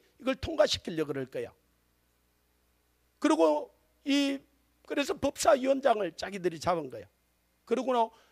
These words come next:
팔월 달, 구월 달 이제 정식 국회가 열리면은 언제든지 과반 이상을 자기가 차지하고 있기 때문에 통과시킬 수 있는 거야. 지금 이런 위기가 온 거야.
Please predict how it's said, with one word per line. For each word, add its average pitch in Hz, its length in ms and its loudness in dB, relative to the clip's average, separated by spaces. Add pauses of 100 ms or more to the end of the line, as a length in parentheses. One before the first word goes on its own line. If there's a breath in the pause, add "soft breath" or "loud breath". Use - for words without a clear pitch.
팔월 247 260 2
달, 208 260 0
구월 233 240 4
달 208 380 4 (440)
이제 185 480 2 (600)
정식 240 320 -4
국회가 226 400 2
열리면은 170 560 0 (240 soft breath)
언제든지 370 1040 0 (500)
과반 233 300 8
이상을 214 360 2
자기가 196 220 4
차지하고 190 520 2
있기 175 180 -6
때문에 165 260 -2
통과시킬 185 580 -4
수 - 120 -10
있는 143 200 -10
거야. 139 220 -12 (1500)
지금 339 240 2
이런 381 520 0
위기가 311 400 4
온 143 180 -4
거야. 131 240 -6